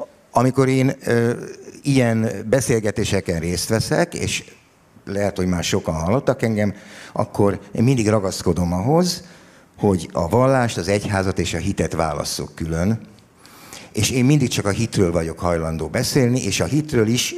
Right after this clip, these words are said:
csak úgy, mint személyes élményről, amely az, aki ezt érzi, az egy, az egy érzelem, tehát érzelmi állapotban van. Megpróbálom ezt is tartani, ezt a nézőpontomat. Ö,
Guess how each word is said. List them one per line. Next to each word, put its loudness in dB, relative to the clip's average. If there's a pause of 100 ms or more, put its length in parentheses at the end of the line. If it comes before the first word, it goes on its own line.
(100)
csak 0
úgy, 2
mint 2
személyes -2
élményről, -2 (580)
amely 2
az, 4
aki -2 (120)
ezt -4
érzi, -2 (140)
az -4
egy, -2 (160)
az -4
egy 0
érzelem, 0
tehát -6
érzelmi 2
állapotban -4
van. -6 (1160)
Megpróbálom 2 (440)
ezt -2
is -2
tartani, 0
ezt -4
a -2
nézőpontomat. -4 (580)
Ö, 2